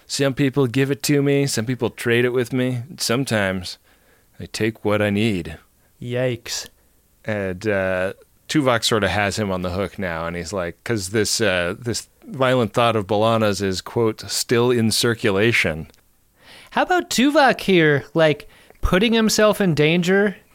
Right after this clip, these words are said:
Speaker 2: like, experiencing the dark thoughts that he's suppressed for so long, and
Speaker 1: Yeah.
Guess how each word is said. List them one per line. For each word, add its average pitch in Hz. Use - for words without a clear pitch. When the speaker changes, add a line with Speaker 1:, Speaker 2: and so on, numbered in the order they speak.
Speaker 2:
like, 147
experiencing 196
the 175
dark 165
thoughts 165
that 165
he's 160
suppressed 151
for 165
so 165
long, 165
and 185
Speaker 1:
Yeah. 127